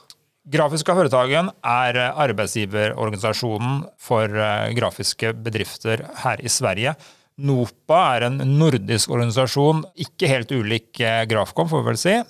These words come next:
som har de största offset-tryckerierna i Norden som medlemmar. Så när nästa Print Next så är ju planen att, eh, samarbeta med flest möjligt. Därför har vi gått samman med Grafiska och nopa och hoppas att kunna samla stora delar av, av branschen.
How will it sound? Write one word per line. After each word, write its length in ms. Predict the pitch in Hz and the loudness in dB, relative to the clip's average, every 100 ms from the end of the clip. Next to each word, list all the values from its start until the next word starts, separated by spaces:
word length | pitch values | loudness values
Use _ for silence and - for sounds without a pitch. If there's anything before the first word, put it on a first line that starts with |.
| _ | _
som 400 | - - 127 123 | -6 0 0 2
har 360 | 120 120 113 104 | 0 2 4 4
de 160 | 107 110 | 2 -2
största 680 | - 127 - - - 113 110 | 0 0 0 -2 -2 0 0
offset-tryckerierna 1000 | 98 - 104 101 - 98 95 101 107 - | -2 -6 -6 -6 -4 -4 -2 -2 -2 -4
i 140 | 127 120 | -4 -2
Norden 440 | 107 95 101 110 | -2 -6 -8 -10
som 260 | - 117 104 | -6 -2 -2
medlemmar. 400 | 107 90 101 139 - - - | -2 -2 -4 -6 -8 -20 -14
Så 280 | - 151 151 - - _ _ _ _ _ | -2 2 2 -2 -20 _ _ _ _ _
när 200 | 147 151 | 0 2
nästa 520 | 160 190 - - - | 4 2 0 -2 -2
Print 240 | 147 151 143 | 0 0 0
Next 280 | 160 - - | -2 0 0
så 220 | 156 151 | 2 2
är 100 | 123 | 2
ju 220 | 139 143 | 0 -2
planen 540 | 139 139 107 101 127 | -2 2 2 2 -2
att, 100 | 135 127 120 120 135 - - | -4 2 2 2 0 -8 -10
eh, 60 | - | -6
samarbeta 560 | 127 143 104 101 98 95 | -2 0 0 0 0 0
med 140 | 113 | -2
flest 220 | 113 107 | -2 -2
möjligt. 240 | 113 107 202 | -4 -2 -2
Därför 240 | 135 160 | -2 -2
har 180 | 127 123 | 0 0
vi 100 | 123 | 0
gått 200 | 120 - | -2 -2
samman 320 | - 95 95 | -2 0 0
med 140 | 101 | 0
Grafiska 580 | 104 90 - - - 101 107 | 0 -2 -4 -6 -2 0 0
och 260 | 104 101 | -2 -4
nopa 440 | 101 98 - 143 160 | -4 -8 -4 0 0
och 240 | 135 127 | 0 0
hoppas 240 | 127 101 98 | 0 0 -4
att 60 | |
kunna 160 | 101 104 | -4 -4
samla 400 | - 214 82 85 | 0 0 -2 -6
stora 380 | - 139 95 92 | -6 -6 -6 -6
delar 260 | 110 92 | -4 -4
av, 380 | 95 95 95 98 | -2 -2 -4 -6
av 140 | 110 101 | -6 -4
branschen. 420 | 107 92 - | -4 -4 -8